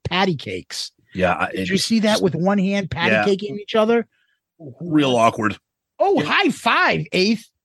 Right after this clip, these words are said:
Speaker 1: All right, Paul, high five.
Speaker 2: Thanks, brother. High five. Peace be with you. <laughs>
Speaker 1: Assalamu alaikum, brother.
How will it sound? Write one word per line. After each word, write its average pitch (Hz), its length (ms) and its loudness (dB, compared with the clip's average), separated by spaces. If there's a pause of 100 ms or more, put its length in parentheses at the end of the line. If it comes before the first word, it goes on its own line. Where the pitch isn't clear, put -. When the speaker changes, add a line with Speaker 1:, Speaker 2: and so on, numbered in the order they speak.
(140)
Speaker 1:
All 339 160 2
right, 277 200 0
Paul, 359 360 2
high 320 240 0
five. 254 520 0 (220)
Speaker 2:
Thanks, 226 320 2
brother. 185 380 0
High 185 240 2
five. 165 420 -2
Peace 262 260 2
be 254 120 -2
with 175 280 -2
you. 151 220 0 (580)
<laughs> - 800 -8 (2250)
Speaker 1:
Assalamu 277 680 0
alaikum, 262 560 -2
brother. 247 340 0